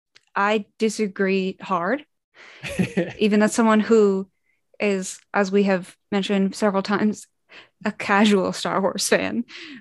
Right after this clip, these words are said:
Speaker 1: But, like, I just, <sighs> and this just, like, goes back to something we've talked about several times of just, like, if you don't like something, just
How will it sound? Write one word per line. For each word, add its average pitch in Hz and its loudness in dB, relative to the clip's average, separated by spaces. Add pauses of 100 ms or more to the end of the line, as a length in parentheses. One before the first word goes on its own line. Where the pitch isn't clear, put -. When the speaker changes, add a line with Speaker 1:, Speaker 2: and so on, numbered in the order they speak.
Speaker 1:
But, 220 4
like, 196 4 (960)
I 269 4
just, 302 -2 (340)
<sighs> - -14
and 262 6
this 294 2
just, - -4
like, 349 2
goes 294 4
back 262 2
to - -10
something 247 2
we've 226 0
talked 214 -4
about 185 -4
several 185 -4
times 185 -4
of 190 -14
just, 185 -6
like, 170 2 (760)
if 214 -4
you 254 4
don't 285 4
like 220 2
something, 180 0
just 185 -4